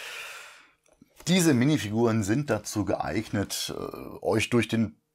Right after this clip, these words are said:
bloßen Anblick dieser Figur einer Gehirnwäsche zu unterziehen und dann verschwimmt dieses Sing-Bao-Logo und da entsteht ein Lego-Logo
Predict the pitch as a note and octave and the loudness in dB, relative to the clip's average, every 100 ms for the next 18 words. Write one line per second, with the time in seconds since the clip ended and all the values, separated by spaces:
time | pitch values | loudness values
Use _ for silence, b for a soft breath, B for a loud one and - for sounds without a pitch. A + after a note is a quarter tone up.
0 | _ _ - G2+ A2+ D#3 - C#3 B2 - | _ _ -2 2 4 4 2 0 0 0
1 | G#2+ F3+ G#3 C3+ C#3 - C3+ C3+ C3 - | 2 2 0 0 0 0 -4 0 0 -2
2 | G2+ G#2+ B2 A#2 G2+ G2 F#2+ A#2+ C#3 A#2 | -4 2 4 6 4 0 2 2 2 -2
3 | A2+ G2+ G#2+ G2+ G2+ - G#2 G#2 F#2+ F2+ | -2 -4 -2 -2 -2 -4 -2 0 -2 -4
4 | G2 - F2 A#2+ E3+ - - B2 C3 A#2 | -4 -4 0 0 0 -8 -6 -4 -4 -2
5 | G2+ G2+ F#2 G#2 C#3 A#2 A2+ G#2+ G2+ F#2 | -2 0 2 2 0 -2 -2 -2 -2 -4
6 | F2 F#2 - A#2+ - F2+ F2+ E2+ C3 C#3 | -6 -6 -4 -4 -4 -4 -4 0 0 2
7 | A#2+ A2+ G#2 G#2 G#2 G2+ | 4 4 4 4 4 2